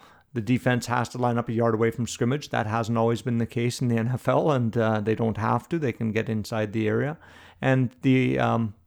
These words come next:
offense is, is on one yard line at either goal line as well, no closer. So the ball doesn't move inch by inch in that sense. We, it always goes back to the one yard line.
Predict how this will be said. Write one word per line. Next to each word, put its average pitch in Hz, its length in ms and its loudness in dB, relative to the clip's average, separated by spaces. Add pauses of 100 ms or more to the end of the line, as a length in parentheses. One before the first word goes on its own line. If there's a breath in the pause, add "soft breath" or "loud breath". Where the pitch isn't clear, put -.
(200)
offense 127 520 0
is, 127 180 -2
is 120 240 -2
on 113 220 0
one 120 180 2
yard 120 260 2
line 139 240 0
at 110 140 -2
either 110 240 0
goal 113 220 0
line 113 220 2
as 107 120 -2
well, 120 280 0
no 107 180 0
closer. 117 480 -4
So - 160 -6
the 101 100 -2
ball 113 240 2
doesn't 113 380 2 (320 soft breath)
move 131 400 6 (240)
inch 123 260 2
by 117 140 4
inch 135 340 2
in 120 120 0
that 113 220 0
sense. 117 360 -2
We, 113 140 -2
it 110 200 -2
always 107 220 2
goes 107 160 0
back 110 260 0
to - 80 -20
the 113 80 -2
one 110 220 0
yard 120 200 0
line. 113 200 -2